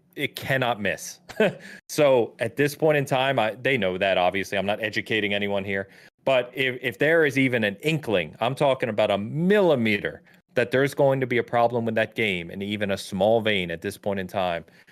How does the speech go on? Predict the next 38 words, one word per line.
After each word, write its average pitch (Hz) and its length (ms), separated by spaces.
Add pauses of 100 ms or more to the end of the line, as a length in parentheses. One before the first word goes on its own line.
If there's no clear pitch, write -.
(260)
I 113 140
don't 135 160
care 113 200
what 104 280
you 113 120
have 107 200
to 101 80
do 95 240
to 85 60
make 87 200
sure 90 180
that 85 200
lands 90 380
as 87 200
it 85 100
should, 113 300
but 98 140
you 95 260
make 87 160
that 78 140
happen. 80 320 (600)
Um, 107 480 (640)
and 151 120
then, 147 140
of 131 120
course, 127 260
the 113 100
other 98 140
releases, 92 580
Forza, 98 480
et 85 120
cetera. 87 400 (600)
I 127 120
personally, 147 720
if 117 180
you 131 120
don't 147 220
have 117 520